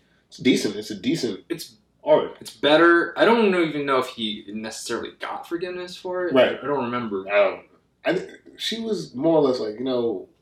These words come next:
Speaker 1: kinda, like, whatever from what I remember.
Speaker 2: Yeah, she's just like, "Well, I'm just moved on,
Speaker 1: <laughs>
Speaker 2: all right? So just, just leave us alone." Like, I liked, I liked it up to the point where he's like,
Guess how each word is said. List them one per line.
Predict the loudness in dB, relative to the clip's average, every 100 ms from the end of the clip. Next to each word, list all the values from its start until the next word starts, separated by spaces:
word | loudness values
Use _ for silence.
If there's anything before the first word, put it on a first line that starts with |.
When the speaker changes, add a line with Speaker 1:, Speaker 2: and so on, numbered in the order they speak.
| _ _ _ -10
Speaker 1:
kinda, | -6 -4
like, | -6 -6
whatever | -6 -6 -4 -4 -2
from | 0
what |
I | 2
remember. | 0 4
Speaker 2:
Yeah, | 6 6 2 -4
she's | -8
just | -10 -6
like, | -6 -6 -10
"Well, | -20 -20 -14
I'm |
just | -12 -8
moved | -8 -4
on, | -4 -4 -2 -4 -4
Speaker 1:
<laughs> |
Speaker 2:
all | -8
right? | -6 -8
So | -10 -10
just, | -12 -10
just | -10 -8
leave | -8 -6
us | -8 -8 -16
alone." | -10 -4 -2 -2
Like, | -2 -4 0
I | 4 6
liked, | 6 4 -2 -10 0
I | 4
liked | 4 4
it | 0
up | 0
to | -4
the | -6
point | -4 -4
where | -4
he's | -6
like, | -8